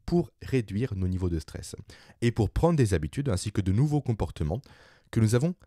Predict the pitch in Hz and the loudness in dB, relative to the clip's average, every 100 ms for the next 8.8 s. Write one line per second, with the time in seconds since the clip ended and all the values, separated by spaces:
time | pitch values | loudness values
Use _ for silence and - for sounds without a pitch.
0 | _ 104 151 143 135 131 123 101 - 143 | _ -2 0 2 2 0 0 -2 -2 -8
1 | - 120 - - 101 - 85 78 76 73 | -4 -4 -4 -6 -6 -2 -2 -2 -6 -12
2 | - - 113 - 117 135 196 226 143 123 | -16 -4 -4 0 0 2 2 0 0 -2
3 | 131 - 80 104 _ _ - 113 127 117 | -4 -4 -8 -8 _ _ 0 2 2 0
4 | 117 - 180 - 107 107 - 104 - 92 | -2 -4 -4 -2 0 -2 -4 -8 -4 -4
5 | 71 67 - - _ _ _ _ - 117 | -4 -10 -16 -20 _ _ _ _ -2 0
6 | - 104 165 156 147 120 107 107 107 98 | 2 2 2 2 0 2 0 0 0 -2
7 | 151 135 131 - 110 95 92 92 82 - | -2 -2 -2 -4 -6 -6 -4 -2 -2 -4
8 | 90 101 - 80 78 82 104 | -2 -2 -2 -4 -4 -2 -2